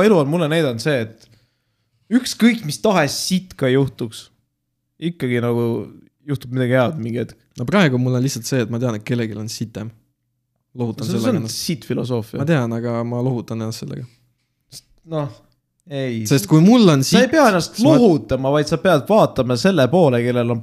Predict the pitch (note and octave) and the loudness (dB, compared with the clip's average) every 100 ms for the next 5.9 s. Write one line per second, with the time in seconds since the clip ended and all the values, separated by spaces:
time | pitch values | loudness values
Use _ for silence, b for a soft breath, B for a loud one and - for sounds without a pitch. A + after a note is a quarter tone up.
0 | F#3 F#3+ B2 - B2 - A#2 A#2 A#2 A#2 | 2 4 2 -2 -8 -10 -8 -6 -6 -6
1 | D3+ C3 A2 G3 C3 G#2 G#2+ A2 B2+ C3 | -6 -4 0 0 0 -4 -6 -6 -6 -6
2 | A#2+ C#3 A#2+ A2 B2+ B2+ C3+ - A2+ B | 0 2 2 0 -2 -2 -2 -4 -10 B
3 | B - D3 C#3+ C#3 - G3+ F#3+ C3+ A3 | B -6 -4 -2 -2 0 0 0 -2 -2
4 | G#3 C3+ B2 D3+ D3 - A2+ A2+ A2+ - | 0 -2 0 2 0 -2 -4 -4 -4 -2
5 | C#3 A#2 A2+ A2 - F3+ - A2+ F3+ | 0 0 -2 -4 -2 -4 -2 -2 -4